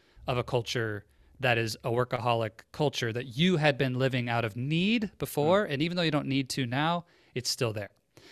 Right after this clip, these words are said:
Speaker 1: And it's very difficult to shift that 'cause culture is a top-down thing. So that's, like, s-, extreme one, is you're coming into a business that's growing where the way we got here was this, and that hasn't changed yet.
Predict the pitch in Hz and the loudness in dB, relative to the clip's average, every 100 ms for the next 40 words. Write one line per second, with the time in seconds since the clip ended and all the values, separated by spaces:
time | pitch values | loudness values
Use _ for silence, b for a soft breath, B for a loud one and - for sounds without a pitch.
0 | B - 139 120 156 147 - 139 131 127 | B -4 -2 2 4 4 2 -2 -2 -2
1 | 117 - 175 - 120 - 131 - 143 - | -2 0 0 2 -2 -2 -4 -4 -4 -4
2 | 113 110 117 110 - 101 98 120 - _ | -6 -4 -4 -4 -6 -8 -10 -14 -14 _
3 | _ _ B B B B - 151 143 190 | _ _ B B B B 2 6 8 6
4 | - 208 165 - _ _ _ _ - - | 6 6 4 -2 _ _ _ _ -12 -6
5 | - - - 165 131 123 113 98 117 117 | 0 0 4 4 4 4 2 0 -4 -4
6 | - 160 143 135 131 - 135 120 117 - | 0 0 2 0 0 0 2 2 -2 -8
7 | 123 127 113 110 117 - 202 208 156 123 | -2 -2 -2 -6 -8 -4 4 6 6 4
8 | 117 b b b _ 127 123 120 120 117 | -4 b b b _ 2 4 4 4 4
9 | 143 127 143 143 - 127 123 110 110 120 | 4 6 4 4 4 2 2 0 -2 2
10 | 185 - - - _ _ - 131 120 117 | 2 2 -2 -8 _ _ -8 -2 0 0
11 | 107 98 - 101 98 - | -2 -6 -10 -12 -12 -16